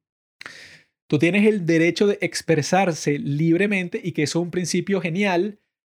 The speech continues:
fundamental y súper beneficioso para toda la sociedad.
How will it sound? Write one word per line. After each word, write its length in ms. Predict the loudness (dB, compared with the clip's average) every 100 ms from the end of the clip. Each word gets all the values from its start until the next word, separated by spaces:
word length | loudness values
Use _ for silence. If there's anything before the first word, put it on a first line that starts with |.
| _ _
fundamental 840 | 0 2 2 0 0 2 2 2
y 100 | 0
súper 560 | -2 -2 0 2 0 0
beneficioso 880 | -2 0 0 -2 -2 0 0 0 -2
para 220 | -2 -2
toda 200 | 0 0
la 440 | 2 2 2 -2
sociedad. 580 | -4 -2 2 4 2